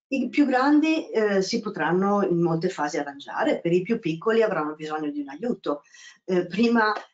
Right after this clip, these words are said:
eh, Lisa diceva che in Cina i, molti tutor sono i nonni, eh, anche qua probabilmente da noi molti tutor saranno i nonni, ma vanno bene anche i familiari, vanno bene anche i fratelli più grandi, le sorelle più grandi, le cugine, le zie,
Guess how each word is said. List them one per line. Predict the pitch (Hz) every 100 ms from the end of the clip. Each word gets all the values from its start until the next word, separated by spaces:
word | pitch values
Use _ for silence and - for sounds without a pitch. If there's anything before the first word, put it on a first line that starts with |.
| _
eh, | 226 190 170 156 151 - - _ _ _ _ - - 190
Lisa | 190 190 196 180
diceva | 170 165 185 175 165
che | 165
in | - 226
Cina | 208 175 156 160 175 -
i, | 175 156 151
molti | 175 190 208
tutor | 170 165 175
sono | 170 170 165 175
i | 202 175
nonni, | 147 143 143 143 -
eh, | 175
anche | 165 160 165 165
qua | 165 226 -
probabilmente | 156 160 165 160 170 190
da | 196
noi | 175 185 185
molti | 156 151 175
tutor | - 180 180 175
saranno | - 160 156 156
i | 269
nonni, | 302 143 233 370 - - -
ma | 220
vanno | 208 196 180
bene | 175 165
anche | 143 -
i |
familiari, | - 139 160 226 208 190 247
vanno | 226 165
bene | 156 165 151
anche | 156 160 170 165
i | 160 156
fratelli | 147 - 147 151
più | 160
grandi, | 170 220 160 170 208
le | 190
sorelle | 175 151 135 143
più | 214
grandi, | 190 175 156 165 202 214
le | 151
cugine, | - 175 185 165 160 185
le | 196 196
zie, | 175 170 147 151